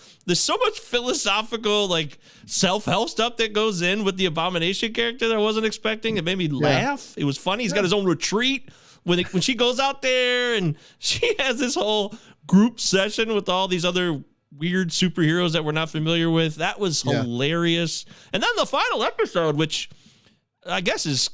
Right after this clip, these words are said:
Speaker 1: controversial because it's so meta in a way. It's maybe
Speaker 2: Yeah.
Speaker 1: so up its own ass. Well, what did you think of the final episode?
Speaker 2: I thought it was very clever. Uh, I could see people getting frustrated with it 'cause it doesn't have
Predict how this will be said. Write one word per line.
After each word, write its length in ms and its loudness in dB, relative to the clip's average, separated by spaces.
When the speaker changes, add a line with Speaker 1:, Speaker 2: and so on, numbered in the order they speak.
Speaker 1:
controversial 680 0
because 340 -2
it's 160 -4
so 540 0
meta 520 -2
in 60 0
a 100 0
way. 300 0
It's 240 -8
maybe 260 0
Speaker 2:
Yeah. 40 -2
Speaker 1:
so 240 0
up 220 -2
its 100 -6
own 220 0
ass. 420 -2
Well, 80 -4
what 140 0
did 80 -2
you 80 2
think 160 0
of 60 0
the 60 -2
final 300 -2
episode? 380 -8
Speaker 2:
I 100 -4
thought 180 2
it 40 4
was 160 -2
very 320 2
clever. 520 0
Uh, 200 0
I 80 2
could 160 -4
see 220 -4
people 320 -2
getting 300 -2
frustrated 500 0
with 160 -2
it 140 -6
'cause 160 -2
it 160 -4
doesn't 320 -2
have 560 -4